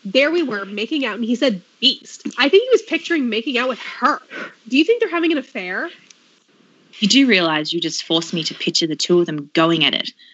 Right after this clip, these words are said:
Speaker 2: That is the most horrific image I can imagine.
Speaker 1: Coach, I need help. I've done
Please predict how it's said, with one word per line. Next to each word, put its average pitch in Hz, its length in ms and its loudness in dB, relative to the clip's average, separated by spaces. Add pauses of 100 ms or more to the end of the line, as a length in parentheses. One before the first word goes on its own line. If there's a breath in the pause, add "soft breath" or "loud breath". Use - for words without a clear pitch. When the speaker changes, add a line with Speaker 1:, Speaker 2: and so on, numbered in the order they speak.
(360 soft breath)
Speaker 2:
That 208 100 6
is 202 120 8
the 202 80 2
most 180 200 2
horrific 202 580 2
image 165 240 -4
I 156 120 -4
can 156 160 -14
imagine. 156 520 0 (600)
Speaker 1:
Coach, - 420 0 (140)
I 254 120 2
need 330 220 6
help. 240 380 0 (560 loud breath)
I've 262 100 4
done 277 220 4